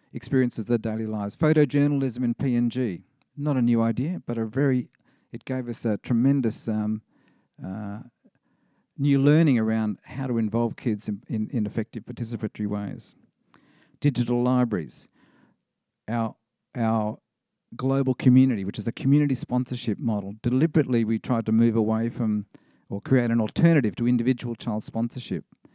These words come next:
and used a global community, a community s-, uh, a community sponsorship model called Global Community to, to enable people to support, uh, districts of kids, not, not individual kids, using Facebook initially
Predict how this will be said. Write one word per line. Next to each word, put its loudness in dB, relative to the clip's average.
and -2
used -4
a -8
global 0
community, -2
a -6
community -2
s-, -20
uh, -10
a -14
community 4
sponsorship -2
model -2
called -6
Global -4
Community 0
to, 2
to 0
enable 0
people -4
to -10
support, -8
uh, -10
districts -2
of -10
kids, -10
not, -8
not -10
individual -4
kids, -6
using 0
Facebook -2
initially -6